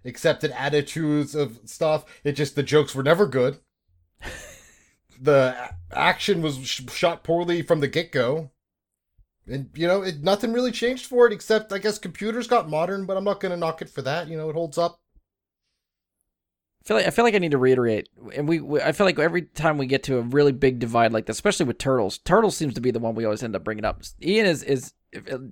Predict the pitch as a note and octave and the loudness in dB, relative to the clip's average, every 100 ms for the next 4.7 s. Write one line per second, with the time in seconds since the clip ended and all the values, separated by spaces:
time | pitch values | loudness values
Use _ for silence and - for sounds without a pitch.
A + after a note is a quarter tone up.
0 | - C#3 F3 F3 D3+ C3+ D3 C3 B2+ - | -18 0 0 2 0 2 0 2 -2 -2
1 | - E3+ F3 D3 D3 A2+ C3 C#3 C3 G#2 | 0 0 0 0 -2 0 -2 -2 -2 -2
2 | B2 A2 A2+ D#2+ - _ _ - C3+ C#3 | -4 -6 -8 -10 -12 _ _ -4 -2 -2
3 | - D#3 C3 C3+ C3 F3 D#3+ D3+ C#3 B2+ | -4 -4 -4 -6 -2 -2 0 -2 0 2
4 | C3+ B2+ A#2+ C3 G#2+ F#2+ F2+ | 4 4 0 -2 -4 -4 -8